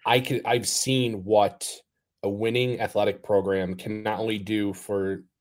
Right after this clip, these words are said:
the student base and enrollment, but the community.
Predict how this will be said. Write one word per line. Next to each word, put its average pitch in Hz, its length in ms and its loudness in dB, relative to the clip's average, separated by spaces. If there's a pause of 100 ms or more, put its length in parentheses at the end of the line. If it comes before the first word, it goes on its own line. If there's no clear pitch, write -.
(240)
the - 80 -14
student 98 400 -2
base 92 280 -2
and 98 80 -6
enrollment, 95 560 4 (440)
but 104 120 0
the - 60 -8
community. 98 540 -4